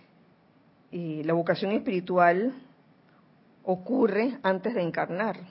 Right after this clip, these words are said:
obviamente, cuando escudriñan un plan a niveles internos y dicen, "Sí, yo ayudaré", <laughs> antes de encarnar, "Voy para allá". Y yo pienso que,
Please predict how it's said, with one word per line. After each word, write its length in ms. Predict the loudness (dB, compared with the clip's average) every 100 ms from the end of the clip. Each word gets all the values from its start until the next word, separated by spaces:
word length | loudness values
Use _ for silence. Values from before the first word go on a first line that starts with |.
| -20 _ _
obviamente, 640 | -12 -8 -6 -6 -6 -12 -10
cuando 240 | -2 0 -2
escudriñan 960 | -4 -4 -2 0 0 2 0 0 -2 -4
un 240 | -4 -2
plan 320 | 0 2 2
a 40 | 0
niveles 320 | 0 0 0
internos 640 | 0 0 2 2 0 -6 -6
y 100 | -6
dicen, 500 | -4 -6 -4 -4 -6 -14 -20 _ _ -6
"Sí, 800 | 2 4 4 2 -2 -6 -4 -6 -8 -16 _
yo 340 | -4 6 8 10
ayudaré", 920 | 8 4 4 6 4 0 0 -2 -6 -20
<laughs> 220 | -20 -4
antes 340 | 0 0 -2 -4
de 80 |
encarnar, 360 | -2 0 0 -2
"Voy 320 | -2 2 4
para 220 | 4 4
allá". 440 | 4 0 -2 -4 -8 -14 _ _ -20 -20 -20 -20 -20 -20 -20 -16
Y 160 | -6 4
yo 160 | 6
pienso 340 | 8 6 6 4
que, 360 | 6 2 2